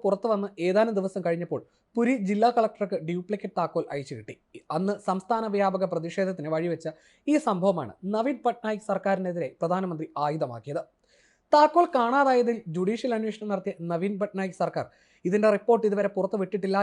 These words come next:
എന്നതും മോദി റാലിയിൽ ഉയർത്തിക്കാട്ടുന്നു. ക്ഷേത്ര നിയമാവലി അനുസരിച്ച് ഭണ്ഡാരം മൂന്ന് വർഷത്തിലൊരിക്കലാണ് തുറന്ന് പരിശോധിക്കേണ്ടത്. ഏറ്റവും ഒടുവിൽ ഹൈക്കോടതിക്ക് നൽകിയ റിപ്പോർട്ട് പ്രകാരം നൂറ്റി നാൽപത്തി ഒൻപത് പോയിന്റ് നാല് ഏഴ് കിലോ സ്വർണവും നൂറ്റി തൊണ്ണൂറ്റിയെട്ട് പോയിന്റ് ഏഴ്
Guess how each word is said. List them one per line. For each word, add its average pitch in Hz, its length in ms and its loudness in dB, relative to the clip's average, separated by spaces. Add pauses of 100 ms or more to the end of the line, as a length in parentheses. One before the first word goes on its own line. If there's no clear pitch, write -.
എന്നതും 170 240 -4 (160)
മോദി 180 220 0
റാലിയിൽ 170 300 0 (100)
ഉയർത്തിക്കാട്ടുന്നു. 151 580 -6 (760)
ക്ഷേത്ര 311 340 8 (100)
നിയമാവലി 294 440 2
അനുസരിച്ച് 247 340 0 (120)
ഭണ്ഡാരം 208 480 2
മൂന്ന് 247 220 0
വർഷത്തിലൊരിക്കലാണ് 196 760 -2
തുറന്ന് 180 280 0
പരിശോധിക്കേണ്ടത്. 120 600 -10 (460)
ഏറ്റവും 302 300 6
ഒടുവിൽ 269 260 4
ഹൈക്കോടതിക്ക് 240 580 4
നൽകിയ 202 220 -4 (140)
റിപ്പോർട്ട് 196 340 -4
പ്രകാരം 170 280 0 (180)
നൂറ്റി 208 300 -4
നാൽപത്തി 196 420 -2
ഒൻപത് 185 340 -2
പോയിന്റ് 180 320 -4
നാല് 180 260 0 (120)
ഏഴ് 190 200 0
കിലോ 175 240 0
സ്വർണവും 160 380 -2 (440)
നൂറ്റി 285 340 2
തൊണ്ണൂറ്റിയെട്ട് 240 600 2
പോയിന്റ് 220 220 -4 (160)
ഏഴ് 202 140 4